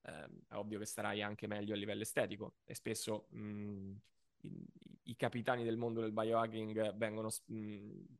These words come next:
"Ah, ma quello ha cinquanta anni, sessanta anni, ne dimostra trentacinque". È una naturale conseguenza di uno stile di vita. Perciò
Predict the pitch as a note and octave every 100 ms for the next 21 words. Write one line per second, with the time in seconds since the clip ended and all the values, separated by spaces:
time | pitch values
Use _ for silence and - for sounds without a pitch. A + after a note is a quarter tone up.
0 | C#3 C3 G#2 G2+ - B2 A2 G#2+ A2+ G#2+
1 | G2 G#2+ A#2+ A#2 A#2+ A#2 B2 A#2+ A2+ A2+
2 | A2+ A#2+ A#2 B2 A#2 A2 A2 A#2 A2+ -
3 | G#2+ G#2 A2 A2 - G#2+ G#2 - - _
4 | _ - C3 G#2+ A2 A2+ A2+ A#2 A#2 -
5 | A#2+ A2+ A#2+ A2 G#2 - G#2+ G#2+ A2 G#2+
6 | - - F3